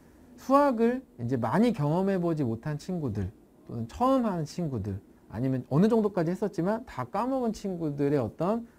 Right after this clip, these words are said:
공부를 시작할 때 해야 되는 거라든지 수준이라든지 이런 것과 지금도 수학 공부를 계속하고 있고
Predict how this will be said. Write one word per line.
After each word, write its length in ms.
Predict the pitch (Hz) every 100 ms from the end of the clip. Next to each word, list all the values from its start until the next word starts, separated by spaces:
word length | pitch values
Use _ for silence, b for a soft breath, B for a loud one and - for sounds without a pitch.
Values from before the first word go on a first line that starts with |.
| B
공부를 400 | - 139 147 156
시작할 460 | 151 240 233 196 170
때 220 | - 143
해야 260 | 185 240 214
되는 260 | 160 139
거라든지 640 | 120 113 104 98 92 92 95
수준이라든지 960 | - 220 254 202 127 107 98 98 156 226 B B
이런 260 | 107 147 165
것과 400 | 110 - 113 95 B B B B B B B
지금도 480 | - 202 285 269 262
수학 260 | 269 262
공부를 380 | 233 214 202 190
계속하고 480 | 160 135 - 208 165
있고 340 | 101 - 220